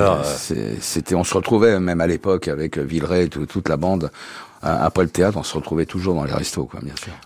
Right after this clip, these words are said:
Speaker 1: Alors, attendez, je vais prendre quelques théâtres où vous avez joué, comme ça vous avez peut-être... Alors le Théâtre de l'Œuvre en soixante-quatorze, bon là, voilà, vous y avez rencontré votre femme.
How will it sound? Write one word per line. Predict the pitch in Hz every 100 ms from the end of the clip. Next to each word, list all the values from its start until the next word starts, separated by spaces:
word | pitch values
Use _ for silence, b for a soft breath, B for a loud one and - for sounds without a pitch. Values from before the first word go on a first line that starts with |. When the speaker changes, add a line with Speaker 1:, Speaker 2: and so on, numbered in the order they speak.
| -
Speaker 1:
Alors, | -
attendez, | - 85 73
je | 67
vais |
prendre | 67 87 82
quelques | 78 90
théâtres | - 87 80
où | 76
vous | 73
avez | 76 104
joué, | 160 170
comme | 80
ça | -
vous | 78
avez | 76
peut-être... | - - - 78
Alors | 73 73
le | 80
Théâtre | 113 95
de | 98
l'Œuvre | 98 92
en | 82
soixante-quatorze, | - 90 95 - 87 95 90
bon | 82 85
là, | 85
voilà, | 76 87
vous | 87
y | 87
avez | 78
rencontré | 76 - - 82
votre | 82 -
femme. | 151 165